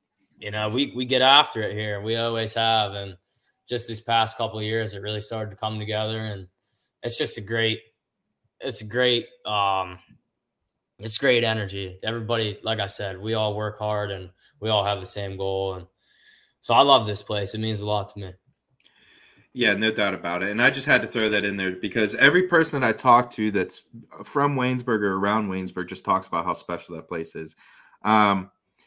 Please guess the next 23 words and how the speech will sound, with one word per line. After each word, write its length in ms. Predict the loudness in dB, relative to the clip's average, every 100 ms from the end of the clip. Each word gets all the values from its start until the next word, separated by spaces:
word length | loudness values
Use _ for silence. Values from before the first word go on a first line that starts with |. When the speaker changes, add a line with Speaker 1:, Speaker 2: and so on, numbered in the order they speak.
| _ -6
Speaker 2:
so 120 | 0
moving 340 | 8 8 8
kind 220 | 4 0
of 60 | 0
forward, 400 | 0 2 4 4
man, 420 | 4 2 4 2
uh, 220 | 0 -4 -6
you 180 | -4 0
made 220 | 2 2
your 100 | 2
debut. 680 | 2 2 2 4 4 0 -6
What 720 | -14 -8 -4 0 0 0 0 -2
is 220 | -2 -2
the 80 | -4
next 280 | -2 -4
step? 240 | -4 -4 -4
You 80 | -4
gonna 200 | -4 -2
try 160 | -4
to 80 | -4
keep 260 | -4 -8 -6
competing? 680 | -6 -2 -4 -2 -2 -4 -4
Uh, 540 | -2 0 0 0 -2